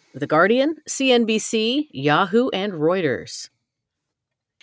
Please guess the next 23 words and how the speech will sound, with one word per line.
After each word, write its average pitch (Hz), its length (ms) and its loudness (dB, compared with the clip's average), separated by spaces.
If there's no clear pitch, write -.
Ivanka 151 420 2
Trump 170 340 -2
and 139 160 -2
Jared 160 340 2
Kushner, 185 560 -2
the 147 100 -2
daughter 165 380 2
and 165 240 -2
son-in-law 180 680 0
of 160 80 -6
former 175 320 -2
President 160 480 2
Donald 147 360 0
Trump, 185 360 -2
have 170 240 -2
reportedly 208 580 2
been 190 220 0
subpoenaed 214 640 0
by 139 160 0
special 175 400 -4
counsel 165 480 -4
Jack 160 400 -4
Smith 226 560 -2